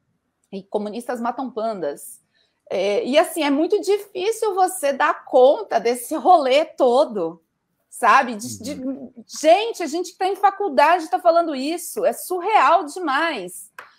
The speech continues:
Speaker 1: sabe? Ou então, <laughs> tem um outro caso de,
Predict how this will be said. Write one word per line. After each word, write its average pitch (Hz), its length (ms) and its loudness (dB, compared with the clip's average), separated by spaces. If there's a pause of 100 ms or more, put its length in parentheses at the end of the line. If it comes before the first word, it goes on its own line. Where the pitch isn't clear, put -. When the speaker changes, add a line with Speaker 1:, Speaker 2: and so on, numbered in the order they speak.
(120)
Speaker 1:
sabe? 202 600 2
Ou 233 120 0
então, 277 880 2
<laughs> 214 320 -8
tem 262 160 -8
um 269 160 -10
outro 294 260 -6
caso 285 600 -4
de, 277 360 -10